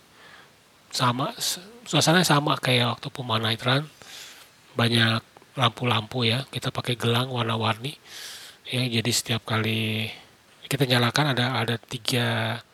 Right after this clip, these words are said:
variasi ya, bisa nyala terus, bisa kedap-kedip seperti itu, ada yang bisa ganti-ganti warna. Jadi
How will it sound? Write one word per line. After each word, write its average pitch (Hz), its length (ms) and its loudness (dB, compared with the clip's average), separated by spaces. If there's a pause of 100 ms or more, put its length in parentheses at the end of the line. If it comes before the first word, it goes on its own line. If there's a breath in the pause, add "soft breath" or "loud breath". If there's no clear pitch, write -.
(260 loud breath)
variasi 120 640 2
ya, 117 160 2
bisa 110 160 -2
nyala 113 320 0
terus, 147 640 -2 (420 loud breath)
bisa 120 300 0
kedap-kedip 135 720 2
seperti 117 400 -2
itu, - 100 -6
ada 127 140 0
yang 120 100 0
bisa - 220 -2
ganti-ganti 120 480 -2
warna. 117 400 -2 (760 loud breath)
Jadi 131 380 0